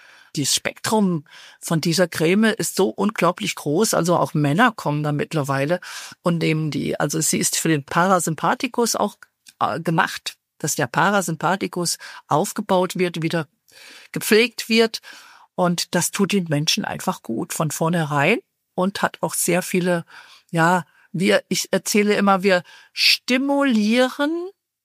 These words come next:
das Hormonsystem. Also wir greifen nicht ein. Ich bin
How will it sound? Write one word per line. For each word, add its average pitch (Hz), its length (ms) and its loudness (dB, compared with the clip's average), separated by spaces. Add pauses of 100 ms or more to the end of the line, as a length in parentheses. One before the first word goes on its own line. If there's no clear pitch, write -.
(400)
das 196 440 0
Hormonsystem. 165 1080 -2 (420)
Also - 220 -4
wir 190 80 2
greifen 202 720 2
nicht 277 380 0
ein. 214 320 2
Ich - 240 -6
bin 233 340 2